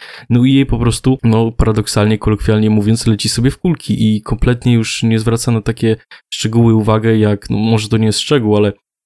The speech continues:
skoro ktoś na takim odpowiedzialnym stanowisku dopuszczał się takich, takich rzeczy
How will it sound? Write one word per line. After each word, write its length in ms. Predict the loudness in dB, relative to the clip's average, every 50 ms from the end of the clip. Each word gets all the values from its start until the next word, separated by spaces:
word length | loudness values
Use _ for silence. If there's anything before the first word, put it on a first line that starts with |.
| _ _ _ _ _ _ _ -16 -12
skoro 340 | -12 -6 -2 -2 0 0 -2
ktoś 360 | -2 0 0 0 0 0 -2
na 100 | -2 -2
takim 240 | -2 -2 0 0 -2
odpowiedzialnym 560 | 0 0 0 0 0 0 0 0 0 -2 -4
stanowisku 600 | -4 -4 -2 -2 0 0 0 -2 -2 -2 -2 -2
dopuszczał 380 | 0 0 -2 0 0 0 0
się 120 | 0 -2 -2
takich, 380 | -2 -2 -2 -2 -4 -6 -4
takich 320 | -4 -4 -4 -2 -2 -2 0
rzeczy 400 | 0 0 0 0 0 0 0